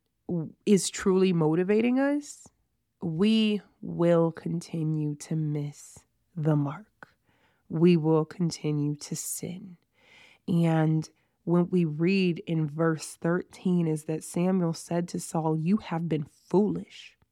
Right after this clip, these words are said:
You have not kept the command the Lord your God gave you." It was at this time that the Lord would have permanently established your reign over S-,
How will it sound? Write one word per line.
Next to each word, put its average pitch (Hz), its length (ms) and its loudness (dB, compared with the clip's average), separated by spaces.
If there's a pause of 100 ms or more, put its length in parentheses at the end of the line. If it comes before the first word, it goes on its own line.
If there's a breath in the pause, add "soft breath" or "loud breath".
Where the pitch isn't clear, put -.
(100)
You 196 140 2
have 165 120 4
not 175 420 4
kept - 360 -12
the 160 80 0
command 156 560 -2
the 165 80 0
Lord 156 280 0
your 151 140 0
God 147 300 -4
gave 143 260 -4
you." - 160 -18 (500 soft breath)
It 214 180 8
was 180 200 8
at 160 200 2
this 151 580 6
time - 440 -14 (300 soft breath)
that 185 160 2
the 175 100 4
Lord 170 340 6
would 165 120 4
have 151 220 -2
permanently 220 800 6
established 156 760 -2 (120)
your 170 300 2
reign 156 340 -2
over 160 340 -2
S-, - 200 -16